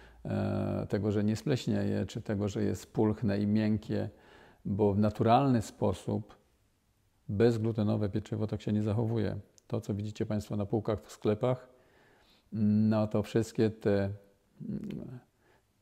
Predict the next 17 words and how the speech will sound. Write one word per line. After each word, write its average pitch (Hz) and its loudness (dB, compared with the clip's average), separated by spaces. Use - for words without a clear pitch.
wszystko - -4
to 117 0
jest 110 2
stworzone 117 0
pod - -6
handel, 110 0
żeby 107 2
długo 113 0
nie 104 2
spleśniało, 117 0
czyli 104 -4
mamy 101 -4
propioniany, 123 -2
żeby 110 0
było 104 -2
długo 107 0
miękkie, 113 0